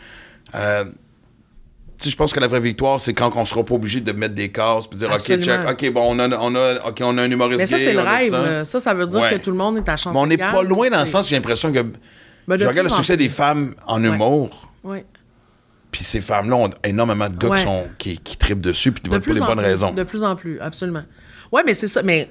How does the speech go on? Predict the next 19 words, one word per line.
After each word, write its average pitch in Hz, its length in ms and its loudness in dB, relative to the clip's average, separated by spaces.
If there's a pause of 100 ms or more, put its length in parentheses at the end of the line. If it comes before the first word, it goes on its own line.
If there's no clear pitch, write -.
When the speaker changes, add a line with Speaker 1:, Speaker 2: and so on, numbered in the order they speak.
(120)
Speaker 2:
parce 175 200 2
qu'ils 175 160 -8
sont 170 120 -6
rendus 165 200 2
habitués, 208 400 0
parce 185 160 -4
que 175 240 0
je - 100 -14
pense 180 200 -2
que 180 60 -2
maintenant, 170 440 -2 (520)
les 165 200 2
hommes 180 120 2
sont 185 100 0
de 160 60 -4
plus 175 140 -4
en 165 120 4
plus 175 100 0
habitués 175 420 0